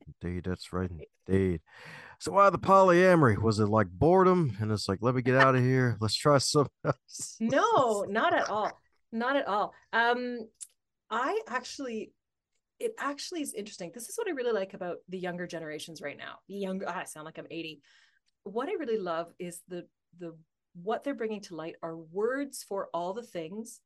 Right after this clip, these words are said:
Speaker 2: that I had no words for growing up. So when I was young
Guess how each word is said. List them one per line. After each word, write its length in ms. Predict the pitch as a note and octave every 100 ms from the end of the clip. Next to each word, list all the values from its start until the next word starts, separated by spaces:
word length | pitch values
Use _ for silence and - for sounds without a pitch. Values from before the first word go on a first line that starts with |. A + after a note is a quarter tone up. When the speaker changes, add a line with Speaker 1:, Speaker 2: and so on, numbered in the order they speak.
| _ _ _
Speaker 2:
that 100 | E3+
I 120 | F3
had 200 | E3+ E3+
no 120 | F3
words 260 | D#3+ D#3 D3+
for 180 | - C#3+
growing 300 | D3 C#3 -
up. 160 | - _ _ _ _ _ _ _ _ _ _ _
So 160 | -
when 160 | F#3 A3+
I 80 | D#4
was 200 | B3 F3+
young 580 | B3+ F#3 D3 - G#3+